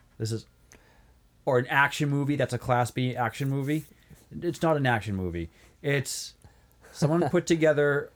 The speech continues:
Speaker 1: awful scenes and then threw in a minute or two of action, quote unquote
Speaker 2: Mm-hmm,
Speaker 1: action,
Speaker 2: mm-hmm.
Speaker 1: and it came out with this horrible movie. But he fits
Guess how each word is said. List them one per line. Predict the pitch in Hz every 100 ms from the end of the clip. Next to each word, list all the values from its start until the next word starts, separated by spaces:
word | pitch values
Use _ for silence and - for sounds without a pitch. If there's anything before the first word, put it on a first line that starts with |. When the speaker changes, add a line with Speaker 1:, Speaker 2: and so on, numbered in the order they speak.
| _
Speaker 1:
awful | 123 131 165
scenes | 143 143 135 131 -
and | 131 117
then | 117 113
threw | 123 127
in | 127 127 123
a | 131
minute | 120 123 127
or | 123
two | - 123 117
of |
action, | 113 110 - 113 110 110 _ _ _ _ _ _
quote | - 123
unquote | 113 120 113
Speaker 2:
Mm-hmm, | 107
Speaker 1:
action, | 104 120 104 107 - -
Speaker 2:
mm-hmm. | 110 107
Speaker 1:
and | 123 117 113 113
it | 120 113
came | 127 117
out | 113
with | 107
this | 104 95 - - _ _ _ _ _ _ _ -
horrible | - 127 107 104
movie. | 110 98 87 - - - -
But | 127
he | 135 202
fits | - - 185 -